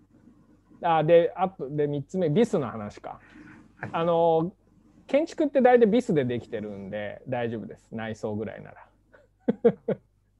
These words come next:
Speaker 1: あの、
Speaker 2: なるほど。
Speaker 1: 構造体、
Speaker 2: なんか
Speaker 1: あの、構造体になると、さすがにビスじゃなくて釘だったりとか、まあ、いろんなこ-、あの、いろんなことがあるので、あれなんですけど、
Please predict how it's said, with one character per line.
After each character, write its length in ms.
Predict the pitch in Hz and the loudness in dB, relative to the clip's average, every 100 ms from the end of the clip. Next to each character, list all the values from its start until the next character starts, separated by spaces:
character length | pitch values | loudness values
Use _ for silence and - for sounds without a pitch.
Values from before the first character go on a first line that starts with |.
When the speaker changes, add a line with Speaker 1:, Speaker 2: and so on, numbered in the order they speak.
| _ _ _ _ _ - | _ _ _ _ _ -8
Speaker 1:
あ 80 | 180 | -2
の、 100 | 175 | 0
Speaker 2:
な 100 | - | 4
る 60 | 330 | 4
ほ 80 | |
ど。 40 | 330 | 6
Speaker 1:
構 80 | 349 | 2
造 40 | |
体、 140 | - 320 | 2 0
Speaker 2:
な 60 | |
ん 20 | |
か 60 | 320 _ _ | 0 _ _
Speaker 1:
あ 100 | 208 | 0
の、 220 | 214 208 | 0 0
構 200 | 202 294 | 0 2
造 160 | 320 330 | 2 0
体 160 | 320 311 | 0 -2
に 100 | 302 | -2
な 140 | 311 | 0
る 140 | 262 | 0
と、 440 | 147 185 180 135 117 | 4 6 6 6 0
さ 160 | 170 | -4
す 120 | 151 165 | -4 -2
が 120 | 175 | -2
に 220 | 175 170 | 0 -2
ビ 180 | 160 185 | 0 -2
ス 140 | 180 | -2
じ 100 | 135 | -4
ゃ 60 | 117 | -4
な 100 | 117 | -6
く 100 | - | -8
て 100 | 110 | -8
釘 260 | 131 117 120 | -6 -4 -4
だ 100 | 120 | -4
っ 80 | |
た 80 | - | -6
り 80 | 98 | -10
と 100 | 95 | -10
か、 100 | 101 | -10
ま 100 | 104 | -8
あ、 20 | |
い 80 | 107 | -6
ろ 120 | 123 | -4
ん 60 | 131 | -4
な 120 | 131 | -6
こ-、 220 | 113 135 - _ - | -4 -6 -6 _ -14
あ 120 | 127 | -10
の、 260 | 131 123 - | -10 -10 -10
い 80 | 139 | -8
ろ 140 | 127 | -6
ん 60 | 123 | -6
な 100 | 120 | -8
こ 140 | 127 | -8
と 100 | 113 | -8
が 120 | 104 | -8
あ 40 | 101 | -10
る 100 | 104 | -12
の 160 | 101 | -16
で、 280 | - 101 101 - _ _ _ | -16 -14 -16 -20 _ _ _
あ 100 | - | -14
れ 60 | 104 | -12
な 120 | 104 | -12
ん 80 | 98 | -14
で 60 | |
す 100 | - | -16
け 120 | - 104 | -18 -14
ど、 320 | 101 101 | -12 -12